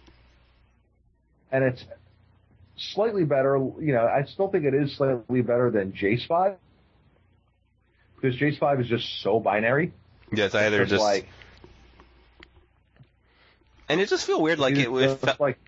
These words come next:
Speaker 1: the not do anything.
Speaker 2: Yeah. And it does, it's kinda weird, it was like, seemed like it was printed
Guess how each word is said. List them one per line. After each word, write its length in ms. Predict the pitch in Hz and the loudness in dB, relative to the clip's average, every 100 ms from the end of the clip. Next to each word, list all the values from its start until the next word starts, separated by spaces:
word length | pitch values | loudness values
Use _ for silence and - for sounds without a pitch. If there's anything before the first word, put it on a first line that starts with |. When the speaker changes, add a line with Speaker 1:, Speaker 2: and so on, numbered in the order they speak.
| - - | -20 -4
Speaker 1:
the 140 | 123 120 _ | -4 -4 _
not 260 | 117 135 - - _ _ _ _ _ _ - | -2 -2 -4 -18 _ _ _ _ _ _ -10
do 120 | 98 | -8
anything. 420 | 90 82 71 64 - _ - | -6 -8 -10 -14 -20 _ -12
Speaker 2:
Yeah. 300 | - 98 85 90 - _ - | -2 0 0 -4 -14 _ -2
And 100 | 120 | -2
it 100 | 127 | 0
does, 220 | 160 160 - | -2 -2 -4
it's 220 | 147 - | -4 -4
kinda 240 | 196 185 | -2 0
weird, 240 | 117 120 110 | 2 2 2
it 60 | |
was 100 | 90 | 0
like, 140 | 110 98 | 0 0
seemed 220 | - 117 | 0 0
like 160 | 107 107 | 0 0
it 40 | |
was 120 | 101 | -4
printed 540 | - 101 98 107 98 | -2 -2 0 0 0